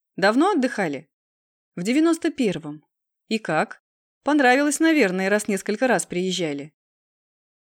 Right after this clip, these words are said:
«Да, понравилось», — улыбнулась Настя скорее своим воспоминаниям, чем собеседнику. «Так скукотища же здесь, особо и заняться-то нечем.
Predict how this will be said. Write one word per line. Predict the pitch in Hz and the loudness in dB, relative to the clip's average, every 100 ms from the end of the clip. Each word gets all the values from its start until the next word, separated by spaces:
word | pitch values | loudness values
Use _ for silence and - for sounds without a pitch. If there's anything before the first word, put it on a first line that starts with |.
| _ | _
«Да, | 190 185 185 165 185 - _ _ | -8 -4 -4 -4 -8 -14 _ _
понравилось», — | - 254 277 233 202 220 160 - - _ _ _ _ _ - | -2 0 2 0 -2 -6 -8 -12 -16 _ _ _ _ _ -12
улыбнулась | 185 185 190 185 180 | -6 -4 -2 -2 -2
Настя | 226 320 320 180 | 0 0 0 -6
скорее | - 214 302 285 | -4 -2 -2 -4
своим | 247 262 269 | -2 0 2
воспоминаниям, | 247 254 262 294 330 233 170 156 | 0 -2 0 2 2 0 0 -4
чем | 165 170 | -4 -8
собеседнику. | 165 180 233 - 220 165 151 - 160 _ _ _ _ _ _ _ _ - | -8 -8 -6 -4 -6 -6 -14 -16 -20 _ _ _ _ _ _ _ _ -6
«Так | 247 | -4
скукотища | - 302 349 349 - 330 - 180 | -4 -4 0 0 0 -2 0 -6
же | 160 | -6
здесь, | 156 156 143 - _ _ - | -8 -8 -10 -14 _ _ -10
особо | 233 381 269 233 | -4 -2 0 0
и | |
заняться-то | 208 240 311 - - | 0 0 0 -2 -6
нечем. | 185 170 151 - 160 | -4 -4 -6 -10 -14